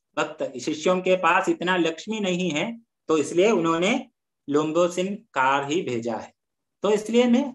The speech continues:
इसमें travel कर रहा हूँ। तो ऐसे इतना चतुराई से उसको बता दिया, तो वही है श्रीला प्रभुपाद जी। और, अ, इधर एक सुंदर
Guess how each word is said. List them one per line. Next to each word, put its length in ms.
इसमें 360
travel 280
कर 140
रहा 240
हूँ। 120
तो 100
ऐसे 220
इतना 260
चतुराई 600
से 160
उसको 500
बता 300
दिया, 220
तो 140
वही 200
है 280
श्रीला 340
प्रभुपाद 440
जी। 200
और, 160
अ, 880
इधर 200
एक 220
सुंदर 580